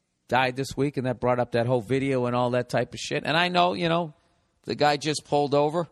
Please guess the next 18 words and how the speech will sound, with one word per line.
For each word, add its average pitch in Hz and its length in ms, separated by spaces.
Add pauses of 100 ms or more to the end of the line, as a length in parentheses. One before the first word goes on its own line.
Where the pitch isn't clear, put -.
(840)
That's - 180
what 143 140
you're 135 100
supposed 147 440
to 127 40
do. 151 220
I 139 140
know. 147 180
I 147 60
mean, 165 120
he, 185 100
that, 196 220
look, 190 180 (180)
who's 254 180
kidding 208 240
who? 143 160 (400)
Rodney 220 280
King 185 400